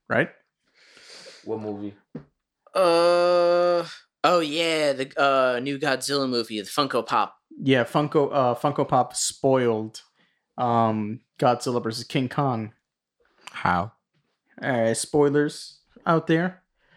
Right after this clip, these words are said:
Speaker 1: Uh, but yeah, so, like, remember how, like, when the trailer came out, people are speculating, it's like,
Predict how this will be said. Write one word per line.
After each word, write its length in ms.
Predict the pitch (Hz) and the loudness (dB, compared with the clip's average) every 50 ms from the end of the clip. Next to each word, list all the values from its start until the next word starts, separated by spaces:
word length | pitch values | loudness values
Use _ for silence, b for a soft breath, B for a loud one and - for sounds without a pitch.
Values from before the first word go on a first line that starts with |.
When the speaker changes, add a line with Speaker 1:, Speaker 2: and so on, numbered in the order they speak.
| _ _ _ - | _ _ _ 0
Speaker 1:
Uh, 400 | - 123 127 131 127 127 127 120 | 2 4 4 4 4 2 0 0
but 180 | 123 139 135 143 | -2 -2 0 2
yeah, 220 | 180 190 196 - | 0 0 0 -2
so, 260 | - - - 151 143 135 | -2 0 2 2 4 4
like, 200 | 135 135 135 - | 2 2 0 0
remember 320 | 156 160 165 170 185 180 | 0 0 2 2 2 0
how, 200 | - 190 175 165 | 2 2 0 2
like, 220 | 160 151 139 - | 2 0 0 0
when 140 | 147 139 131 | -2 -4 -4
the 80 | 123 - | -4 -4
trailer 260 | - 147 139 131 131 | 0 0 0 0 0
came 160 | - 143 131 | 0 0 0
out, 140 | 127 123 - | 2 0 0
people 200 | 139 131 - 131 | -2 0 0 0
are 40 | 120 | 0
speculating, 540 | - - 123 120 - 123 120 120 117 117 117 | 0 0 -2 -2 -2 0 0 2 2 0 0
it's 100 | 117 - | -2 -2
like, 160 | 110 - | -2 -2